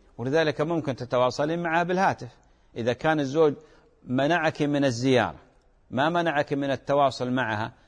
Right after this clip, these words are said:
ممكن تتصلين بها من، مع، معها في الهاتف.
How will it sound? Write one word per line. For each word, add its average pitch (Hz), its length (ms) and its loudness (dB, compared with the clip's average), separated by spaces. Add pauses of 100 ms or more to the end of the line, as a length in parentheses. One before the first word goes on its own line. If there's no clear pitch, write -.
(120)
ممكن 175 300 -4
تتصلين 156 600 -4
بها 139 280 0
من، 120 280 -4 (120)
مع، 135 380 -2 (100)
معها 135 540 0 (120)
في 120 320 0
الهاتف. 143 380 2